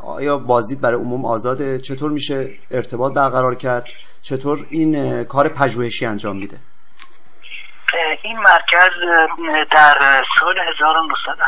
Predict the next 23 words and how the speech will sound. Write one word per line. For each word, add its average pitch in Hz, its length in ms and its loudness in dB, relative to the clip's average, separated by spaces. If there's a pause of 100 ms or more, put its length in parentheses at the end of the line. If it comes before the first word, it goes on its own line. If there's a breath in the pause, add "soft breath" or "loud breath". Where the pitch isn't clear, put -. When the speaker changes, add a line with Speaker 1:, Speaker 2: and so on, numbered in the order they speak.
Speaker 2:
هشتاد - 560 4
و - 40 -2 (160)
هفت، - 460 6
اه، - 720 -2
در 123 240 4
واقع 123 220 2
پایه‌گذاری 123 880 -2
می‌شه 156 440 2 (600 loud breath)
و - 160 4 (640)
الان 165 400 2
یوا-، 139 840 -2
در 131 160 4 (100)
دانمارک 143 480 4
هم، 139 140 4 (180)
اه، 139 460 -10 (140)
آ-، - 360 -4
کارش - 360 4
آغاز 127 380 0 (100)
می‌شه 151 460 0 (360 loud breath)
و 151 300 6
یواش 143 480 4
یواش 135 600 2 (420)
به 131 440 0